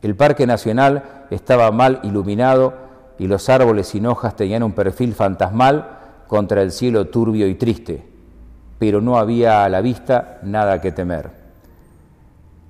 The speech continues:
Maruja se sentó detrás del chofer, a pesar de su rango,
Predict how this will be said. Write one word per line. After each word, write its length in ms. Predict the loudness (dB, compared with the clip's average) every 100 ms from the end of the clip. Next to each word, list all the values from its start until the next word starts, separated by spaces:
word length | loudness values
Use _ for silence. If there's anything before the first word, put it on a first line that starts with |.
| -20 -8
Maruja 680 | 0 4 4 4 2 2 0
se 160 | -8 -8
sentó 400 | -4 -2 2 2
detrás 300 | 2 2 2
del 160 | 0 0
chofer, 680 | -2 2 2 2 -4 -16 -10
a 120 | -6
pesar 320 | -4 0 2
de 80 | 2
su 140 | 0 0
rango, 440 | 0 0 0